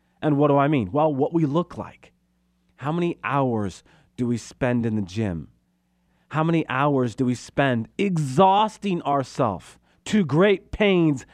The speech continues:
literally, that the outer self is being taken care of? We are very attentive to our diet.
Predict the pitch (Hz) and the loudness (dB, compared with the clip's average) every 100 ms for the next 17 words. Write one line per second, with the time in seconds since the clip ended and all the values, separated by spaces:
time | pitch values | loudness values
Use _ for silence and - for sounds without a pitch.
0 | - 143 190 277 233 165 151 143 - _ | -6 0 2 4 4 4 2 0 -4 _
1 | _ - 180 175 175 - 175 214 196 165 | _ 0 0 2 -4 0 2 4 4 2
2 | 175 139 139 - 117 143 135 127 143 131 | 0 -2 -2 -6 -4 0 0 0 -4 -4
3 | 135 - 160 139 90 - _ _ _ _ | -6 -2 -2 -2 -4 -10 _ _ _ _
4 | _ _ _ _ - 131 120 120 139 151 | _ _ _ _ 0 2 2 2 2 2
5 | 131 139 156 147 143 131 - 139 131 127 | 0 -4 -2 -2 -2 -6 -4 -2 -2 0
6 | 147 143 104 - | 0 0 -2 -6